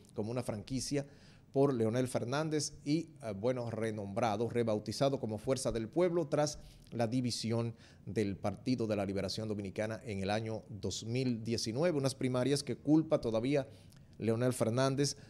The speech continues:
a Jochi Gómez de haber intervenido electrónicamente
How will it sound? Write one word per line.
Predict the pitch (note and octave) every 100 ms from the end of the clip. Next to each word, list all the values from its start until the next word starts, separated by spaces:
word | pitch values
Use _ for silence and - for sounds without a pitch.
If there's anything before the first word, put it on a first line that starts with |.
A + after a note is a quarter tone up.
| -
a | - G2+
Jochi | G2 - D3 E3 -
Gómez | B2 D#3 F3 E3+ - - B2+
de | A#2 C3 -
haber | B2 A#2 B2+ B2+
intervenido | - B2 A#2+ A2 A2+ C3+ A#2
electrónicamente | G#2+ - B2+ B2+ A#2 G#2+ C3+ E3 D3+ D#3